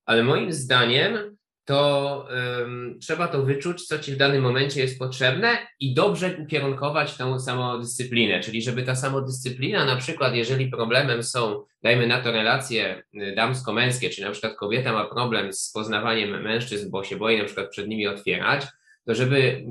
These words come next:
ta dyscyplina nie była ukierunkowana na to, żeby się przełamywać do tego i na siłę się otwierać przed mężczyznami, tylko niech ta samodyscyplina będzie ukierunkowana do tego, żeby iść na terapię,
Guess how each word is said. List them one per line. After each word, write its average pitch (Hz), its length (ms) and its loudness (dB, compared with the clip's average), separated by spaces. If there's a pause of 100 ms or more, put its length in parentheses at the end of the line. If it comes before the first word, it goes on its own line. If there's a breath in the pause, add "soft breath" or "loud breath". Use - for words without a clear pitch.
ta 120 140 0
dyscyplina 135 520 -2
nie 127 120 2
była 127 540 2
ukierunkowana 113 760 0
na 117 160 0
to, 113 120 -2
żeby 107 220 -6
się 107 140 -6
przełamywać 110 720 4
do 107 80 -4
tego 107 280 -4
i 107 100 -2
na 107 120 0
siłę 117 360 2
się 101 160 -2
otwierać 101 400 -6
przed 101 160 -10
mężczyznami, 101 880 -2 (180 loud breath)
tylko 113 220 -2
niech 160 200 4
ta 147 160 2
samodyscyplina 135 800 0
będzie 123 260 0
ukierunkowana 113 720 0
do 113 100 -4
tego, 123 240 -4
żeby 120 200 -6
iść 113 140 -2
na 107 140 0
terapię, 101 640 2